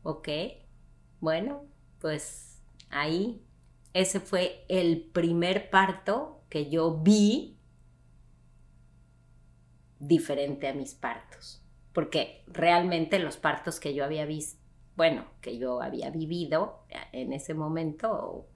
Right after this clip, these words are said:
visto, eran mis partos solamente, yo no había entrado a ningún parto. Perros, gatos, caballos, vacas,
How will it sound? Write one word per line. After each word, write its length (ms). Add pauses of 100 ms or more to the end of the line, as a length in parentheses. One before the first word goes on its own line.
visto, 440
eran 480
mis 260
partos 460
solamente, 600
yo 120
no 160
había 240
entrado 420
a 60
ningún 480
parto. 380 (2250)
Perros, 760
gatos, 680
caballos, 720
vacas, 580